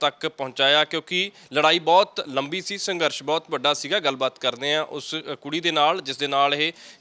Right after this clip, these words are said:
ਘਟਨਾ ਵਾਪਰੀ ਸੀਗੀ। ਕੋਰਟ ਦੇ ਵਿੱਚ ਲੜਾਈ ਲੜੀ ਉਸਨੇ। ਔਰ ਸਭ ਤੋਂ ਪਹਿਲਾਂ ਤਾਂ ਮੈਂ ਤੁਹਾਡੇ ਤੋਂ ਇਹ ਜਾਣਨਾ ਚਾਹੂੰਗਾ ਕਿ ਜਿਸ ਤਰੀਕੇ ਨਾਲ ਤੁਸੀਂ ਇੱਕ ਧਿਰ ਦੇ ਨਾਲ ਸਮਝ ਲਓ ਲੜ ਰਹੇ ਸੀਗੇ, ਪਾਸਟਰ ਬਜਿੰਦਰ ਇੱਕ ਪ੍ਰਭਾਵਸ਼ਾਲੀ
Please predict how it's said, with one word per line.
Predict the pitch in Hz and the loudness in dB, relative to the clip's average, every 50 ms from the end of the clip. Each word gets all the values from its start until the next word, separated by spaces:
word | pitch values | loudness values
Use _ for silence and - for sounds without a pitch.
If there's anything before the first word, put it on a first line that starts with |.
| - 160 | 0 0
ਘਟਨਾ | - - 139 135 | 0 2 0 2
ਵਾਪਰੀ | 131 135 139 - - 165 170 | 4 4 2 4 2 -2 -2
ਸੀਗੀ। | - - 160 143 165 175 185 190 - _ _ _ | -2 -4 -6 -4 -4 -4 -4 -4 -8 _ _ _
ਕੋਰਟ | - 151 160 170 170 - | -4 -2 -2 -2 -4 -2
ਦੇ | - 175 | -2 0
ਵਿੱਚ | 160 160 156 - - - 175 175 175 170 - - - - - | 0 0 -2 -4 -2 -2 0 0 0 -2 -6 -18 -20 -14 -6
ਲੜਾਈ | 123 135 143 147 147 | 0 2 4 4 4
ਲੜੀ | 139 135 143 156 180 | 2 0 -2 0 0
ਉਸਨੇ। | 170 143 - - 165 175 202 185 - | -2 -2 0 2 4 2 2 2 0
ਔਰ | - 156 156 156 160 170 180 170 - - - - - | 2 4 4 4 4 2 0 0 -2 -6 -14 -8 0
ਸਭ | - 180 | 0 0
ਤੋਂ | 190 - 226 | 2 2 0
ਪਹਿਲਾਂ | - 208 202 208 | 2 2 2 2
ਤਾਂ | 202 208 202 | 2 2 0
ਮੈਂ | 190 185 | 0 0
ਤੁਹਾਡੇ | 160 175 160 | -2 -4 -6
ਤੋਂ | 156 160 165 | -4 -2 -2
ਇਹ | 160 | 0
ਜਾਣਨਾ | 143 143 131 127 120 | 0 0 -2 -2 -4
ਚਾਹੂੰਗਾ | 110 110 110 120 135 143 | -6 -8 -10 -8 -8 -8
ਕਿ | - - 180 185 185 160 _ - | -6 -6 -6 -6 -6 -8 _ -10
ਜਿਸ | 127 139 143 | -6 -6 -6
ਤਰੀਕੇ | - - 151 139 123 - 143 | -4 -4 -6 -6 -4 -4 -2
ਨਾਲ | 139 143 139 | -2 -2 -4
ਤੁਸੀਂ | - 143 - 156 151 151 151 151 - _ _ _ - - - - | -6 -8 -8 -6 -4 -4 -4 -6 -10 _ _ _ -20 -20 -12 -8
ਇੱਕ | - 147 - - - | -8 -6 -6 -4 2
ਧਿਰ | - 208 170 | 2 2 2
ਦੇ | 127 113 156 | 4 2 2
ਨਾਲ | 143 143 139 135 123 | 4 4 2 2 2
ਸਮਝ | - 131 135 143 | -2 -8 -8 -8
ਲਓ | 151 165 160 | -6 -8 -6
ਲੜ | 131 123 127 117 | -2 -4 -4 -2
ਰਹੇ | 123 135 123 | -2 -6 -6
ਸੀਗੇ, | - - 123 117 123 110 | -6 -6 -6 -6 -6 -6
ਪਾਸਟਰ | _ - 123 123 113 - - 135 | _ -4 -4 -4 -4 -6 -12 -14
ਬਜਿੰਦਰ | 127 117 120 117 120 120 120 131 131 127 - - | -12 -10 -8 -8 -8 -6 -4 -4 -4 -4 -4 -8
ਇੱਕ | 135 - - 139 | -10 -10 -10 -14
ਪ੍ਰਭਾਵਸ਼ਾਲੀ | - - 151 131 139 135 123 123 120 117 - 143 135 131 131 139 139 139 | -10 -8 -6 0 2 4 4 2 2 -2 -4 -4 -4 -4 -4 -8 -10 -10